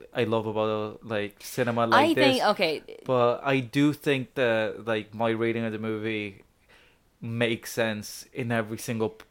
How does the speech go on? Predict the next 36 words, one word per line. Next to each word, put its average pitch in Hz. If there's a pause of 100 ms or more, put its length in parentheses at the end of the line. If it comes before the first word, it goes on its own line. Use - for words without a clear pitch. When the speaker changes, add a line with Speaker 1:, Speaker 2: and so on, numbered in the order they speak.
(180)
Speaker 1:
point, 117
Speaker 2:
I 262
think 330
that 330
Speaker 1:
turn 226
in 226
Speaker 2:
he, 254
Speaker 1:
the -
Speaker 2:
I 220
think 233
that 170 (140)
he -
is 180
possibly 160
bisexual. 156 (560)
I 156
Speaker 1:
Okay. 120
Speaker 2:
think 143
is 151
what, 190
no, 214 (140)
he's 185
definitely 175 (480)
at -
Speaker 1:
Yeah. 123
Speaker 2:
least 180 (220)
partially 180
attracted 151
to 143
men. 143
That's 147
clear, - (200)
and 185
that's 175
c-, - (120)
p-, 180